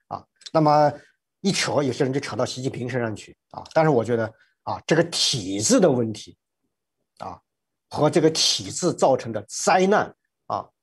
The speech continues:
我觉得更多的是这篇文章里面他讲故事里面讲到的东西啊。那么这个再往下，我们可以看那个温家宝在这里面谈到的一个非常关键的问题，就是刚才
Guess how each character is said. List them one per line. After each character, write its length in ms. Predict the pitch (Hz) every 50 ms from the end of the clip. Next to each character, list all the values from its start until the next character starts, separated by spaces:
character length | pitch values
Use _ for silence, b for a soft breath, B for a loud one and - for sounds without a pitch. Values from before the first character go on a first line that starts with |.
| _ _ _ _ _ _ _
我 180 | _ - 120 117
觉 140 | - 139 135
得 60 | 131
更 200 | - - 196 151
多 140 | 135 139 127
的 80 | 117
是 140 | - - 123 -
这 140 | - - 254
篇 180 | - - 131
文 100 | 107 98
章 140 | 107 113 107
里 60 | 98
面 180 | 92 98 - - - _ _ _ _ _ _ _
他 140 | - 165
讲 220 | - - - - -
故 100 | - 147
事 100 | - -
里 60 | 113
面 140 | 101 104 104
讲 180 | - - - -
到 160 | 165 185 175
的 80 | - 98
东 140 | 90 - 87
西 200 | - - - - _ _ _ _ _ _ _ _ _
啊。 180 | 92 92 90 - b b b b b b b b b b b _ _
那 140 | _ 190 196
么 80 | 202 180
这 120 | 202 190
个 520 | 165 185 180 180 175 175 175 175 170 170 160
再 100 | 233 226
往 140 | 196 185 175
下， 180 | 160 233 180
我 120 | 156 131 135
们 120 | 156 156
可 80 | 160 160
以 80 | 143
看 240 | 139 - - 185 151
那 80 | 139 143
个 220 | 127 139 135 131
温 160 | 131 147 156
家 140 | 151 165 156
宝 180 | 135 113 104 107
在 160 | - 143 127
这 120 | - 151
里 100 | 117 110
面 120 | 104 120 113
谈 180 | - - - 123
到 140 | 131 127 113
的 40 | 117
一 40 |
个 120 | 113 123 117
非 200 | - - 175 156
常 160 | 123 131 131
关 220 | 127 156 156 151 151
键 140 | 151 139 120
的 100 | 113 113
问 120 | 120 113
题， 120 | 104 104
就 80 | 107 110
是 40 | 104
刚 180 | - - 131 123
才 180 | 120 117 107